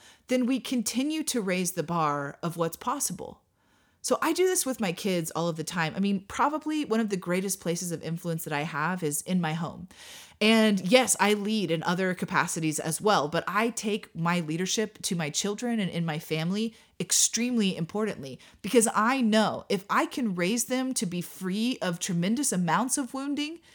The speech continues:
we're all gonna have some wounding, but if I can keep them, you know, below average on the typical amount of wounding, then they're going to thrive in their adult life.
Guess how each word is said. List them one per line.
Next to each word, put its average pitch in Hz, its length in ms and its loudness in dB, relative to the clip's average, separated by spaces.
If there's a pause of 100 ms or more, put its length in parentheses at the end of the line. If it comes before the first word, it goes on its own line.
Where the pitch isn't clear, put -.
(160)
we're 247 160 6
all 302 120 10
gonna 233 200 2
have 208 200 0
some 226 340 2
wounding, 170 460 -2 (240)
but 220 120 4
if 226 140 4
I 254 180 2
can 311 220 -2
keep 262 320 0
them, 233 320 2
you 214 100 2
know, 185 140 2
below 175 420 6
average 240 680 6
on 202 160 4
the 190 60 2
typical 220 420 0
amount 196 240 2
of 180 120 0
wounding, 220 360 -2
then 247 240 -4
they're 285 180 -2
going 339 320 -4
to 330 80 -2
thrive 226 840 0
in 208 180 -4
their 208 260 0
adult 196 400 -4
life. - 300 -12